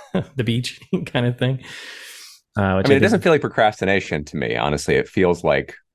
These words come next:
Speaker 2: striving for perfection or something. I, I don't know.
Speaker 1: Yeah,
Speaker 2: Or,
Speaker 1: which
Speaker 2: like,
Speaker 1: we
Speaker 2: you
Speaker 1: know
Speaker 2: wanna
Speaker 1: you
Speaker 2: make
Speaker 1: can't
Speaker 2: sure
Speaker 1: get, right? <laughs>
Speaker 2: Yeah.
Speaker 1: But none of 'em are about writing action. Most of it's just
Speaker 2: No,
Speaker 1: small.
Speaker 2: no.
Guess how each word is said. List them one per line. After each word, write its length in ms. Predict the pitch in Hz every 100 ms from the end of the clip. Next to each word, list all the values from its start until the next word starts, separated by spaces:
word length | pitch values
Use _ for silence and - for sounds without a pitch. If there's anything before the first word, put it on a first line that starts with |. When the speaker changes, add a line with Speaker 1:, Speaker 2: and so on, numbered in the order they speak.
| -
Speaker 2:
striving 400 | - 98 107 113
for 140 | 117
perfection 520 | - 98 110 107 127
or 80 | 120
something. 540 | 120 131 131 131 131 - _ -
I, 140 | 78
I 180 | - 85
don't 100 | 78
know. 140 | 69 71
Speaker 1:
Yeah, 80 | 87
Speaker 2:
Or, 40 |
Speaker 1:
which 120 | 82
Speaker 2:
like, 80 | 76
Speaker 1:
we 60 | 175
Speaker 2:
you 20 |
Speaker 1:
know 100 | 160
Speaker 2:
wanna 140 | 165 85
Speaker 1:
you 60 |
Speaker 2:
make 180 | - 127
Speaker 1:
can't 60 | 101
Speaker 2:
sure 160 | 101
Speaker 1:
get, 40 | 95
right? 880 | 113 135 - - - 143 - 233 -
<laughs> 0 |
Speaker 2:
Yeah. 340 | 123 92 71 - _
Speaker 1:
But 120 | - 147
none 200 | 147 233
of 80 |
'em 120 | 247 180
are 100 | 156
about 240 | 135 127
writing 300 | 120 123 117
action. 400 | 110 107 - 80 -
Most 300 | 131 117 -
of 80 | 151
it's 160 | 135 -
just 160 | 120
Speaker 2:
No, 60 | 113
Speaker 1:
small. 240 | 95 113
Speaker 2:
no. 400 | 110 98 80 78